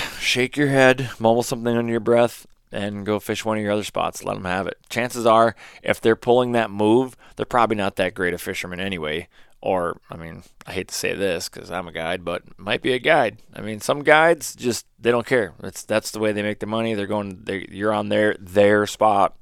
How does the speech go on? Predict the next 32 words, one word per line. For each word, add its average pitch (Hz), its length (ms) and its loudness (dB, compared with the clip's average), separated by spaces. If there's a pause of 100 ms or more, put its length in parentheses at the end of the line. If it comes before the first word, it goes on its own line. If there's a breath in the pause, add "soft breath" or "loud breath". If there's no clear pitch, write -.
in 95 140 -4
air 92 160 -2
quotes, 90 460 -4 (560 loud breath)
and 90 100 -10
they're 90 80 -4
gonna 87 160 -4
fish 85 300 -6
it, - 100 -8 (260 soft breath)
which, - 300 -6 (180 soft breath)
that's - 220 -6
a 113 60 -12
dick 113 260 0
move. 123 380 0 (100)
Like 92 200 -12
I - 20 -8
said, 101 440 0
revert 98 300 -2
back 110 220 0
to 104 80 -6
rule 117 180 2
number 117 240 0
one, 117 220 2
don't 101 240 -4
be 110 100 0
a 101 40 -2
douchebag. 95 520 -4 (580 soft breath)
Um, 90 380 -8 (380)
like 107 80 -6
I - 20 -6
said, 117 320 2
some 120 300 -2
guides, 98 480 -6